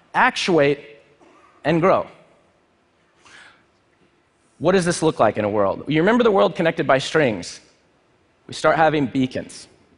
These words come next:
We start sending information about food rather than sending food. This is not just my fantasy.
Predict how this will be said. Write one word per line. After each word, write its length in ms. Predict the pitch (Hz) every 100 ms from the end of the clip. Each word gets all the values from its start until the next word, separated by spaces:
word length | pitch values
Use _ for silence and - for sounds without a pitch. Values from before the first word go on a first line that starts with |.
| _ _ _ _ _ _
We 100 | -
start 300 | 151 190 185
sending 280 | - 185 175
information 540 | 156 160 147 160 - 185
about 220 | 170 165
food 400 | - 170 175 165 - -
rather 300 | 135 143 147
than 140 | 127
sending 380 | 117 139 127 120
food. 320 | - 113 92 - _ _ _ _ _ -
This 120 | 143
is 80 | 170
not 180 | 190 190
just 180 | 185 165
my 120 | 139
fantasy. 680 | - 127 131 160 220 247